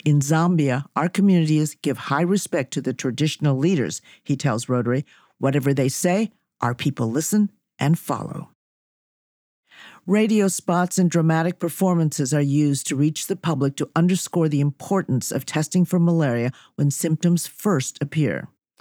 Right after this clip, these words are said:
John Hasse, National Director for World Vision Zambia, says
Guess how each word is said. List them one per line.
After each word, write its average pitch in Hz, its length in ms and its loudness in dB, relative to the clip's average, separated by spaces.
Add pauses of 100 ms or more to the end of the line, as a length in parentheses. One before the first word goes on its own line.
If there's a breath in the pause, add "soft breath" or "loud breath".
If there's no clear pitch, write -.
(320 loud breath)
John 196 280 2
Hasse, 185 600 0 (180 soft breath)
National 165 440 2
Director 151 400 0
for 139 160 -4
World 151 340 2
Vision 160 340 2
Zambia, 135 520 0
says 135 380 -2